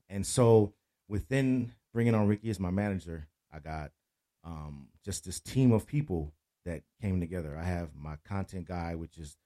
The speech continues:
Ray. I have, um, Nestor and Bartley, who are my s-,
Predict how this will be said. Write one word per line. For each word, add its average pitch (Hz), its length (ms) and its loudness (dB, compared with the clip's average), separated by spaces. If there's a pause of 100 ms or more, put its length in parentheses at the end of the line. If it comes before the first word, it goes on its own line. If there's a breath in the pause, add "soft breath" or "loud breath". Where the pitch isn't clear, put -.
(240)
Ray. 85 360 2
I 73 80 -6
have, 82 320 -2 (400)
um, 78 440 -6
Nestor 95 440 -2
and 80 220 -4
Bartley, 80 320 -6
who 87 140 2
are 85 100 0
my 78 160 -6
s-, - 160 -12